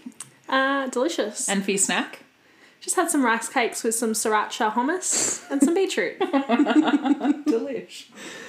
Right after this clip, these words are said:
Speaker 2: Great.
Speaker 1: Uh, yes, so it's been great. Uh, now we're here. We're back for round two, day two, podcast two. Ready.
Speaker 2: Number two.
Speaker 1: <laughs>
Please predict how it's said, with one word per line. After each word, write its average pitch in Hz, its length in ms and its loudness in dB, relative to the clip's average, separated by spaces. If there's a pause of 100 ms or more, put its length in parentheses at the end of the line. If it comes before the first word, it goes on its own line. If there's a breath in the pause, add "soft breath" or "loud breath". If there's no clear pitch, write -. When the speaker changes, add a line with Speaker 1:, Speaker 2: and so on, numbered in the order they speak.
(100)
Speaker 2:
Great. 247 260 -2 (540)
Speaker 1:
Uh, 294 220 2
yes, 381 340 0
so - 340 -2
it's 262 120 0
been 269 180 2
great. 220 220 0 (200)
Uh, 262 320 0
now 254 220 2
we're 208 100 2
here. 220 260 0 (380)
We're 214 600 -2 (640)
back 254 240 4
for 240 180 0
round 214 280 2
two, 277 280 0 (300)
day 208 260 4
two, 247 420 0 (400)
podcast 208 540 0
two. 190 340 -4 (800 loud breath)
Ready. 226 280 6
Speaker 2:
Number 196 200 4
two. 233 760 4
Speaker 1:
<laughs> - 60 -20